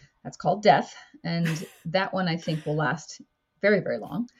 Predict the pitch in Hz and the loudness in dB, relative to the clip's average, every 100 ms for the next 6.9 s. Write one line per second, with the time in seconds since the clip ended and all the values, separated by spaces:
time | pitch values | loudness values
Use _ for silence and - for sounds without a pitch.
0 | _ - - 269 202 180 170 165 - 240 | _ -14 -6 -4 -2 2 2 2 -2 0
1 | 220 214 311 349 262 180 175 175 165 170 | 2 2 -2 -2 0 0 2 4 4 4
2 | 165 - - _ _ _ - 220 302 302 | 0 -8 -20 _ _ _ -4 2 4 2
3 | - 226 262 240 220 190 247 247 214 185 | 2 4 6 6 4 2 2 0 2 2
4 | 202 - 202 185 170 - 370 370 202 170 | 0 -2 -2 0 0 -2 -4 -2 -2 -2
5 | 220 196 180 160 - - 202 302 - 185 | -2 0 -2 -4 -6 -2 0 0 0 0
6 | 156 185 285 - 143 - - 165 165 | 0 0 0 -2 -10 -8 0 2 2